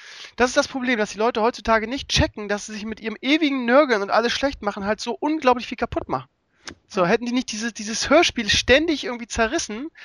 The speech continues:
Speaker 1: wegen irgendwelchen Banalitäten, „Äh, die, die englischen, äh, Fremdwörter machen die Atmosphäre kaputt“, äh, und so weiter, ähm, dann hätte ich das vielleicht fertig gemacht. Aber, ähm, ja,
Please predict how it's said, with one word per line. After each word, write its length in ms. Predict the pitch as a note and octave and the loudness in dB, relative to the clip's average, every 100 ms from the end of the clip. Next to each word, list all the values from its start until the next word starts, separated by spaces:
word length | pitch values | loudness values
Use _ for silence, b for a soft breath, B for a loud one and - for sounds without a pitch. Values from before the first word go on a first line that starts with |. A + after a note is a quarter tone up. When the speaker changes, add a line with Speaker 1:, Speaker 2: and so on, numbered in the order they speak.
| B | B
Speaker 1:
wegen 140 | - G3+ | -12 -6
irgendwelchen 420 | B3 A#3 A3+ A3+ | 0 0 0 -2
Banalitäten, 720 | A3 A3 A3 - C#4 C4 A#3+ B B B | 0 2 0 0 -2 -2 -10 B B B
„Äh, 600 | A#3+ B3 C4+ C#4+ C#4 C4+ A3 | -8 -2 0 0 0 -2 -4
die, 280 | B3 B3 | -4 -4
die 180 | A3 A#3+ | -4 -4
englischen, 640 | A#3+ B3+ A#3+ - A#3 A#3 A#3 | -2 0 0 -2 -4 -6 -4
äh, 220 | - A3+ | 2 2
Fremdwörter 680 | - A#3 A#3+ - A3+ A3 A3 | 4 4 4 2 2 2 2
machen 240 | A3+ A3 | 0 0
die 120 | G#3+ | -4
Atmosphäre 540 | A3 G#3+ - A#3+ A#3 A#3 | -4 -4 -2 0 2 2
kaputt“, 520 | G#3 - G#3+ G#3 - B B B B _ | 0 0 -2 -4 -10 B B B B _
äh, 120 | F#3+ | 4
und 180 | F#3+ G3 | 4 2
so 120 | F#3 | 4
weiter, 400 | E3 E3+ G#3+ A3+ - | 4 6 4 4 2
ähm, 340 | G3 G3 G3 | -2 -2 -2
dann 120 | G#3 | 0
hätte 80 | G#3+ | 2
ich 40 | A#3+ A3+ | 0 -2
das 40 | |
vielleicht 300 | A#3 A3+ A3+ | 2 2 4
fertig 220 | D4+ B3 | 2 0
gemacht. 420 | - D#3 D3+ - | -2 -4 -4 -6
Aber, 360 | - F#3+ F#3+ F#3+ | -2 4 4 4
ähm, 400 | F#3 F#3 F#3 F#3 G3 | 0 -2 -4 -6 -2
ja, 240 | D4+ A3 | 0 0